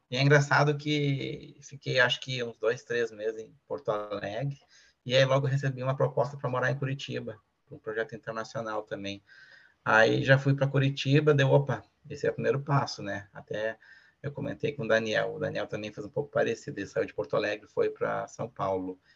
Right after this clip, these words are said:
Então, a gente, ó, o primeiro passo é, tipo, sair da zona de conforto, que é Porto Alegre, e vai morar em outro estado, né? Daí tu já, é tipo um treino, assim, pra ver se tu vai se adaptar.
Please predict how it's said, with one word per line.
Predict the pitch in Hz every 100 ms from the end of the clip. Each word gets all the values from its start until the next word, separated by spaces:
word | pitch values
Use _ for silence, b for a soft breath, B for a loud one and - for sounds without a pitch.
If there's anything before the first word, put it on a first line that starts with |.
| b b b -
Então, | 104 - 110 110 107 110 110
a | 110
gente, | 113 113 -
ó, | 117 110 -
o |
primeiro | - 101 107
passo | 107 110 110 120
é, |
tipo, | - - 123
sair | - 107 110
da | -
zona | 123
de | -
conforto, | 135 123 120 113 -
que | 95
é |
Porto | - 113 113
Alegre, | 110 110 113 117 - b b _
e | -
vai | 113 117
morar | 117 120 117 117 117
em | 123 123
outro | 123 120 - - 123
estado, | 123 - 117 113 98 95
né? | 95 98
Daí | 95 98 101
tu | 107
já, | 110 113 113
é | 113 117 120
tipo | 143 147
um | 185
treino, | - 160 156 127
assim, | 113 - 120
pra | 127
ver | 123 127
se |
tu | -
vai | 123
se | -
adaptar. | 123 127 - 139 120 -